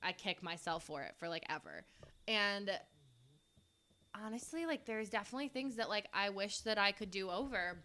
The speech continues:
but some of the things that we've done in our past, like, make us who we are now. Like, there are so many things that, like,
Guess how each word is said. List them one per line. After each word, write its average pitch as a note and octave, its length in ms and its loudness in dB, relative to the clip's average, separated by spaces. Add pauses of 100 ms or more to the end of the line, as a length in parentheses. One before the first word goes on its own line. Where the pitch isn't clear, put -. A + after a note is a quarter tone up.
but G3 440 6 (2000)
some - 240 -8
of B3 60 -2
the B3 60 -4
things B3+ 260 -2
that A#3+ 100 0
we've G#3+ 180 -2
done G3+ 160 -2
in A3 80 -4
our A3 160 6
past, G#3 640 0
like, G#3 240 -2 (400)
make F#3 300 -2
us F#3+ 160 -2
who G3 120 -4
we F#3 140 -2
are F3+ 160 0
now. F3+ 340 0
Like, E3+ 200 -8
there F#3 160 2
are F#3 180 4
so G3+ 340 2
many G3 220 0
things F3+ 440 -2
that, F3 120 -2
like, F3 240 2